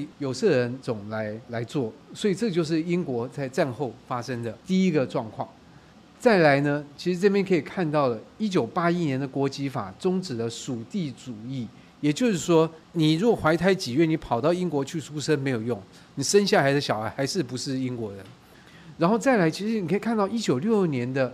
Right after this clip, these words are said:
这个内政大臣呢，他提的话我觉得非常有意思。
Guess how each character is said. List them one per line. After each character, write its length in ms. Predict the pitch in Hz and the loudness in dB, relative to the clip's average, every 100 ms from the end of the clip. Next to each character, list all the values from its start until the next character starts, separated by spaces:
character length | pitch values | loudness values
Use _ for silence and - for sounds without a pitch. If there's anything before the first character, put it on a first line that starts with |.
| - | -6
这 140 | - | -4
个 100 | 170 | -2
内 220 | 165 214 180 | 0 0 2
政 220 | 208 147 | 0 -2
大 240 | 160 156 131 | -4 -6 -8
臣 260 | 123 107 | -6 -8
呢， 100 | 110 | -8
他 120 | 139 196 | -10 -10
提 200 | - 151 | -4 -2
的 100 | 170 | -2
话 200 | 180 135 | -2 -4
我 60 | |
觉 120 | 110 | -4
得 60 | 123 | -6
非 120 | 180 | -4
常 140 | 165 156 | -2 -2
有 120 | 104 | -4
意 180 | 117 117 | -6 -8
思。 240 | - 107 | -10 -16